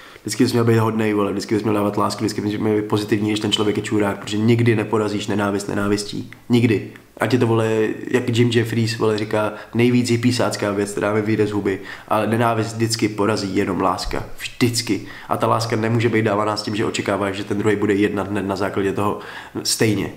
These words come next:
Musíš prostě to dávat i navzdory tomu, že bude, budou ti srát na hlavu třeba. Ty vole. Peace out. Mějte se krásně. Eh,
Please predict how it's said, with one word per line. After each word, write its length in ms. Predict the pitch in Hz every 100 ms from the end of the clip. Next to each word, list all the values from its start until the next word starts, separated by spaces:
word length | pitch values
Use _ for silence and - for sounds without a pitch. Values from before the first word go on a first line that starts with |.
| -
Musíš 240 | 104 110
prostě 260 | 104 98 82
to 100 | 104
dávat 360 | 98 98 98
i 60 | 107
navzdory 360 | 104 101 104
tomu, 180 | 95 104
že 320 | 104 95 95 - - - - - -
bude, 300 | - 113 110 107 -
budou 160 | 120 98
ti 120 | -
srát 220 | 110 98
na 80 | 98
hlavu 260 | 92 95
třeba. 280 | 95 - 110 - - - - - - - - - - - - - - - - - - - - - - - - - - - - - - - - - - - - - - - - - -
Ty 320 | - 113 104 101
vole. 200 | 101 104 - - - - - - - - - - - - - -
Peace 260 | 110 110 104
out. 260 | 104 -
Mějte 200 | 113 120
se 100 | 131
krásně. 600 | 117 110 110 120 117 117 113 - - - - -
Eh, 760 | 110 110 113 113 113 - -